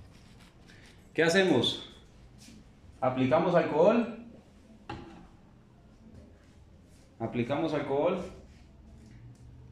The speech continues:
Desinfectamos.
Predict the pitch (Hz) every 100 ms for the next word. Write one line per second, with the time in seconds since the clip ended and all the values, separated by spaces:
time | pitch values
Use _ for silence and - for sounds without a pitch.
0 | - - - - - - - - - -
1 | - - - - - _ - - - -
2 | - - - 123 123 127 123 110 156 180
3 | 220 233 - -